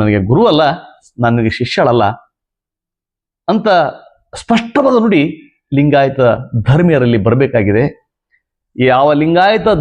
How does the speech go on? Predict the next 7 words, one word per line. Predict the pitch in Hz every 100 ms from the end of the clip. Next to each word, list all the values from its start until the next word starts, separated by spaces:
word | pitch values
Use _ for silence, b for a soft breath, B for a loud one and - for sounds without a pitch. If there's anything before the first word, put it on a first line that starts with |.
| 131
ಧರ್ಮೀಯರಲ್ಲಿ | 147 214 202 180 208
ಈ | -
ಪ್ರಜ್ಞೆ | 202 170 247 220
ಮೂಡುತ್ತದೋ | 208 - 175 131 - - - - - - - -
ಅವತ್ತು | 120 - 117
ನಿಜಕ್ಕೂ | 110 156 - 151 110 - _ 117
ಬಸವ | 123 165